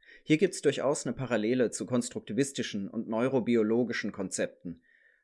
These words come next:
Denn auch für Carl Gustav Jung hat schon das Ich eine weltschöpferische Funktion. Das Ich wird eben in der analytischen Psychologie, äh, Carl Jungs auch als Ich-Komplex bezeichnet. Hier ein Zitat von C G Jung.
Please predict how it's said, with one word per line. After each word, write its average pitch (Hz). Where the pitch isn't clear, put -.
Denn 139
auch 143
für -
Carl 135
Gustav 139
Jung 165
hat 165
schon 147
das 127
Ich -
eine 107
weltschöpferische 123
Funktion. 90
Das 135
Ich 160
wird 139
eben 151
in 143
der 135
analytischen 139
Psychologie, 139
äh, 135
Carl 131
Jungs 147
auch 139
als -
Ich-Komplex 139
bezeichnet. -
Hier 156
ein 123
Zitat 107
von 127
C 143
G 139
Jung. 156